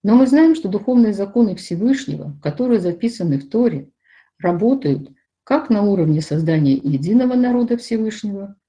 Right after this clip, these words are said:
так и на уровне каждого отдельного человека на его пути в подобие образа Сына. Итак, как это происходит на уровне отдельного человека? Говорит нам апостол Павел в послании к римлянам.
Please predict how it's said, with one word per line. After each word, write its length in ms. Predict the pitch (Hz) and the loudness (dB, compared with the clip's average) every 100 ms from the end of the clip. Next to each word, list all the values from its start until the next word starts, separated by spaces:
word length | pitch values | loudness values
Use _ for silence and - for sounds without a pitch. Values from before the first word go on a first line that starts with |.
| _ | _
так 240 | - 147 143 | -6 -4 0
и 40 | |
на 140 | 139 139 | 2 2
уровне 540 | 214 240 233 233 233 _ | 2 4 6 4 0 _
каждого 500 | - 185 220 262 240 | -6 -4 -2 -2 0
отдельного 500 | 196 147 165 175 190 | -2 -2 -2 -2 -4
человека 720 | 202 170 139 123 165 - - - - | -8 -6 -4 -4 -6 -6 -14 -14 -6
на 120 | 147 | -2
его 300 | 135 143 214 | 0 -2 -4
пути 500 | - 139 - 233 233 _ _ | -6 -8 -6 -6 -6 _ _
в 100 | _ | _
подобие 640 | - 135 156 233 233 233 - | -4 0 4 4 4 2 2
образа 440 | 151 143 156 156 | 0 2 0 -2
Сына. 440 | - - 202 - - _ _ _ _ _ _ _ _ _ _ _ _ - | -4 -2 -2 -2 -10 _ _ _ _ _ _ _ _ _ _ _ _ -6
Итак, 500 | 220 180 135 - _ _ | -2 -2 -2 -6 _ _
как 220 | - 277 285 | -2 0 0
это 180 | 277 | -2
происходит 840 | 226 185 160 - 254 277 151 - _ | -2 -2 -2 -2 0 0 0 -6 _
на 160 | - 160 | -4 0
уровне 440 | 196 269 254 247 - | 2 2 2 0 0
отдельного 560 | 214 214 247 151 135 | -2 2 2 2 0
человека? 600 | 120 - 120 117 139 - _ _ _ _ _ _ _ _ _ _ _ - | -2 -6 -4 -4 -6 -12 _ _ _ _ _ _ _ _ _ _ _ -4
Говорит 480 | 165 151 190 269 | 0 2 2 2
нам 180 | 247 240 - | 2 0 0
апостол 500 | 127 170 185 131 135 | -4 -4 -4 -6 -4
Павел 340 | 185 220 240 | -4 0 -2
в 100 | 240 | -2
послании 500 | 170 147 175 185 202 | -10 -8 -4 -2 -4
к 100 | 208 | -4
римлянам. 560 | 151 123 120 - - | -2 -2 -2 -6 -12